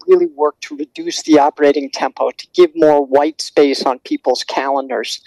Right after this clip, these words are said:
so that it wasn't just back to back to back deployments. And I think the other one that was probably one of the biggest changes, um, that to help people in the military was to change the way we do assignments.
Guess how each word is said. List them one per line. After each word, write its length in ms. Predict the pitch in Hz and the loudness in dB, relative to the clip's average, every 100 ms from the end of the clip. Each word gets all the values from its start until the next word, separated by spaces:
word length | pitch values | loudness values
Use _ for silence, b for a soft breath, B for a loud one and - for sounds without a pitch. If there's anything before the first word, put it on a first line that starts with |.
| B B B | B B B
so 220 | - 160 | -2 0
that 160 | 156 151 | 2 0
it 120 | 147 | 0
wasn't 420 | 147 165 165 151 139 | 2 0 0 -4 -6
just 340 | 143 131 _ | -8 -8 _
back 280 | 147 160 - | -2 -2 -6
to 120 | 160 | -10
back 300 | - 151 151 | -2 -2 -2
to 100 | - | -6
back 300 | - 135 139 - | -4 -2 -2 -6
deployments. 720 | - _ 147 147 123 - - B B B | -20 _ -10 -8 -8 -10 -14 B B B
And 160 | 190 185 | 0 0
I 100 | 185 | -2
think 220 | 226 - | -6 0
the 100 | 196 | 2
other 220 | 233 302 | 2 2
one 300 | 220 151 156 | 2 0 0
that 200 | 151 - | -2 0
was 160 | 160 - | -2 -2
probably 600 | - 226 277 196 160 143 | -4 -2 0 2 2 2
one 200 | 156 156 | 0 0
of 60 | |
the 80 | 151 | 0
biggest 420 | 143 160 165 - | 2 4 2 0
changes, 600 | - 170 160 156 143 - | -2 -2 2 4 4 2
um, 320 | 151 147 143 139 _ | 2 2 0 -10 _
that 200 | 165 - - | 0 0 -4
to 100 | 156 | -2
help 320 | 185 180 - | 0 -2 -4
people 260 | 196 165 | -2 0
in 60 | 151 | 2
the 80 | 139 | 2
military 520 | 151 185 - 160 143 | 4 4 2 0 2
was 300 | 143 143 139 | 4 2 2
to 120 | - | -6
change 480 | - - 226 254 269 | -8 -6 0 0 0
the 80 | 180 | 2
way 140 | 175 | 4
we 140 | 175 151 | 4 0
do 200 | 151 156 | -2 0
assignments. 760 | 127 - 151 165 127 127 - | 0 -2 -4 -4 -6 -8 -10